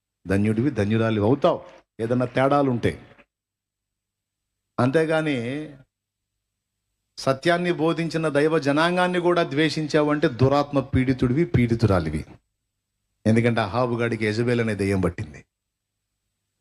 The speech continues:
ఆ దయ్యం బట్టి అట్ట అయిపోయాడు వాడు. ఏం దయ్యం? ఆ, యెజబెల్ అనే దయ్యం పట్టింది. దాని దెబ్బకి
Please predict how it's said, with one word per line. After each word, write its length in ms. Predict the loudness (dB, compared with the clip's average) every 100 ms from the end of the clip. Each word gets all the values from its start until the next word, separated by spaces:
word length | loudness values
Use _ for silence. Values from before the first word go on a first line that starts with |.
| _ _ _ _ _ _ -2
ఆ 100 | 0
దయ్యం 320 | 2 0 0
బట్టి 200 | -2 -4
అట్ట 120 | -4
అయిపోయాడు 380 | -2 -2 -2 -2
వాడు. 180 | -6 -12 _ _ _ _ _ _ _ _ _ -4
ఏం 180 | 0 2
దయ్యం? 360 | 2 2 -2 -12 _ _ _ _ _ _ _ _ _ _ -6
ఆ, 340 | -4 -4 -4
యెజబెల్ 400 | -2 0 2 2
అనే 120 | 2 -2
దయ్యం 340 | 0 0 0
పట్టింది. 360 | -4 -4 -2 -2
దాని 260 | -2 -2
దెబ్బకి 720 | 0 0 0 -2 -6 -6 -8